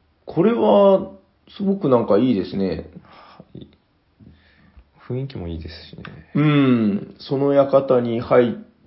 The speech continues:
Speaker 1: た者は呪われて死ぬ。
Speaker 2: あ、この辺全然読んでなかったですね。
Speaker 1: え？<laughs> ここ見てないの？
Speaker 2: ここ見てなかったです。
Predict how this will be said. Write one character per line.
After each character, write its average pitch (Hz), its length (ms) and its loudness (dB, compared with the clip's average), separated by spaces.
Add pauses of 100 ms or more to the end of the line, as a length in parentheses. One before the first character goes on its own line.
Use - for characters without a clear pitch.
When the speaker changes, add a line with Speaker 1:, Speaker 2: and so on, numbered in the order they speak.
(180)
Speaker 1:
た 101 140 2
者 104 360 -2
は 87 140 -2
呪 139 320 2
わ 131 160 6
れ 113 100 0
て 117 180 -4
死 107 200 -8
ぬ。 90 200 -4
Speaker 2:
あ、 80 240 -10
こ 87 60 -10
の 90 60 -10
辺 87 180 -10
全 87 140 -12
然 90 100 -10
読 87 160 -10
ん - 20 -14
で 87 100 -12
な - 100 -16
か - 100 -20
っ - 60 -20
た 123 100 -20
で 120 60 -20
す - 160 -20
ね。 - 80 -20 (400)
Speaker 1:
え？ 117 260 -4
<laughs> - 840 -10
こ - 60 -16
こ 143 60 -6
見 139 140 -6
て 139 100 -8
な - 120 -10
い - 80 -10
の？ - 80 -16
Speaker 2:
こ - 300 -16
こ - 20 -10
見 82 140 -12
て 85 100 -14
な 78 100 -10
か 80 60 -10
っ 80 100 -16
た - 60 -20
で - 80 -20
す。 - 40 -20